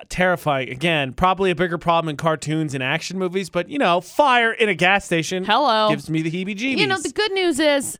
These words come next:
Speaker 2: that it wasn't by a pump.
Speaker 1: Oh, thank
Speaker 2: It was
Speaker 1: goodness.
Speaker 2: up towards the front. But I'm gonna send you this picture right now so you can see liar, liar, pants on fire, or whatever you wanna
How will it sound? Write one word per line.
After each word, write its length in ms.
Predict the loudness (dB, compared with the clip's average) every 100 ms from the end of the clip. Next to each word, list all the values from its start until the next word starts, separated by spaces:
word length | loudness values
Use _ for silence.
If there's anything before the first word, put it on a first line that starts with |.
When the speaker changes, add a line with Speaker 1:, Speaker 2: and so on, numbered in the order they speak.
| -2
Speaker 2:
that 220 | 0 2
it 140 | 2 2
wasn't 400 | 0 0 -4 0
by 400 | 2 4 2 -2 -2
a 460 | 0 0 0 -2 -4 -6
pump. 360 | -6 -2 -2 -4
Speaker 1:
Oh, 140 | -8 -10
thank 180 | -4
Speaker 2:
It 140 | -2 2
was 120 | 2
Speaker 1:
goodness. 120 | 2
Speaker 2:
up 40 | 0
towards 360 | 0 0 0 -2
the 100 | -2
front. 320 | 0 0 2
But 80 | 2
I'm 120 | 2
gonna 160 | 0 -2
send 240 | 0 0
you 100 | -2
this 160 | -2 -2
picture 380 | -4 -2 -2 0
right 200 | 0 0
now 200 | 0 0
so 160 | -2
you 240 | 0 0 0
can 240 | -2 -2
see 520 | -4 -4 -2 -2 -4 -6 -20 _ _ -20 -18 -10
liar, 460 | -2 0 0 -2
liar, 460 | 0 0 0 -2 -4 -4
pants 360 | 0 0 0 0
on 160 | 0
fire, 460 | 0 0 2 2 2
or 60 | 0
whatever 500 | 0 0 -2 -4 -4
you 140 | -4
wanna 360 | -4 -2 -4